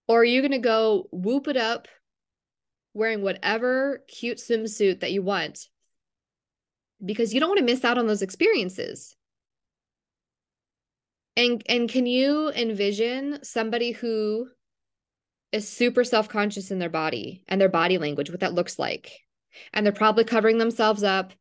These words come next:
They have their shoulders slumped in. They're probably quiet, not making eye contact with people, probably not talking that much.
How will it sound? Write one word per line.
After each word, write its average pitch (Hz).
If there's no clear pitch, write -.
They 208
have 196
their 185
shoulders 202
slumped 208
in. 196
They're 180
probably 208
quiet, 185
not 185
making 208
eye 185
contact 190
with 190
people, 185
probably 180
not 202
talking 190
that 165
much. 175